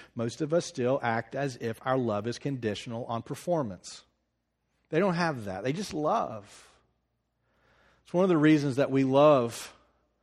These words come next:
working with Down syndrome children. You know, it's one of the groups of children in our world that is, every single time a parent comes in and there's a genetic marker for a Down syndrome child, in most cases a doctor will encourage them to abort that child.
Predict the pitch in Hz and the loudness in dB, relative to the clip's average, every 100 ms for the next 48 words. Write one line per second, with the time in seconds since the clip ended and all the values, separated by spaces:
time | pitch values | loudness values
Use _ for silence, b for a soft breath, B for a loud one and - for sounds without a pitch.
0 | _ _ 143 143 139 131 123 131 127 131 | _ _ 0 0 -2 -4 -4 -2 -2 -2
1 | 123 143 135 110 - 110 101 95 101 - | -4 -6 -6 -10 -10 -10 -10 -12 -18 -20
2 | _ _ _ _ _ b b b b b | _ _ _ _ _ b b b b b
3 | - 127 127 143 - 165 190 156 139 127 | -10 -4 -2 -2 -2 0 0 4 4 4
4 | - - 143 139 165 156 139 - 175 175 | 0 -10 -6 2 2 2 -2 -2 0 2
5 | 147 131 127 123 123 151 147 131 120 123 | 0 -2 0 2 2 4 4 2 -2 -6
6 | 127 117 - - 139 175 196 - 185 165 | -6 -8 -8 -2 0 2 0 -2 -2 -2
7 | - 143 135 117 - 139 143 127 135 127 | -2 0 0 -2 -4 -6 -6 -6 -6 -6
8 | 123 151 131 110 110 120 117 123 113 107 | -6 -8 -6 -6 -6 -8 -6 -6 -8 -8
9 | 123 123 139 135 123 123 117 - 110 104 | -6 -4 -4 -2 0 0 -4 -6 -4 -2
10 | 113 117 - 110 110 104 - 117 101 98 | -2 -4 -6 -10 -8 -8 -4 -2 -2 -4
11 | 98 113 113 110 120 135 151 - 135 123 | -8 -10 -6 -2 2 2 2 -2 0 0
12 | 113 107 104 110 107 127 117 110 107 - | -4 -6 0 0 0 -6 -8 -8 -8 -6
13 | 113 107 101 101 95 101 95 104 104 - | -4 -4 -6 -10 -10 -12 -10 -8 -8 -8
14 | 92 - 98 92 85 92 | -12 -12 -12 -12 -12 -16